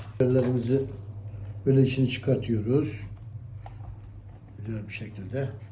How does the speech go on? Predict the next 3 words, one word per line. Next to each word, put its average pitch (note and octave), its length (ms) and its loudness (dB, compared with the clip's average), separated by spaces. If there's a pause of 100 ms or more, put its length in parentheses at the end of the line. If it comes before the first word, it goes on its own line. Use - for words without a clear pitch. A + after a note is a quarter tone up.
(3000)
Devam F#3 260 12
ediyoruz. D3 680 10 (1500)
Böyle D3+ 420 8